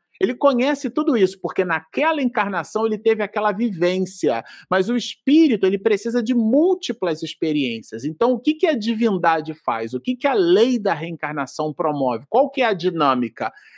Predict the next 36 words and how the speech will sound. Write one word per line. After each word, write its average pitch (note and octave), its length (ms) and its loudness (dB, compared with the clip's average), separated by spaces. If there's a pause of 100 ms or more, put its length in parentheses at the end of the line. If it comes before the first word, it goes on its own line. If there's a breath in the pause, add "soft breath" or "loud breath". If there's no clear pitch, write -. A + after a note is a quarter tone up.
(120 loud breath)
É G3+ 100 2
que C#4 120 -2
a C4+ 80 4
gente G#3+ 300 -2
nasça F3+ 840 0
numa G#3 400 0 (140)
condição D4 840 2
diferente. D3 800 -4 (480 soft breath)
Então, F#3 260 -2
o E4 60 0
espírito, A3+ 420 -2
às F3+ 120 -2
vezes, F#3+ 180 2
tem G#3+ 100 -4
uma G3+ 180 0
nobreza D#3 920 2
numa A3+ 200 -2
determinada B3+ 540 0
perspectiva, D4 720 -2
mas E3 160 -2
ele E3+ 120 -4
precisa A3+ 520 -2
desenvolver G3 600 2
nobreza F#3+ 520 2
em A#3+ 120 2
outra. G#3 440 2 (220 loud breath)
Você C4 160 -2
citou A3+ 320 0
Machado F3 400 -2
de C#3 80 -4
Assis, B3 540 0 (260 soft breath)
foi A#3+ 260 4
o, B3 220 -2
o C#4 320 8
único D#4+ 580 4
que, C4+ 300 0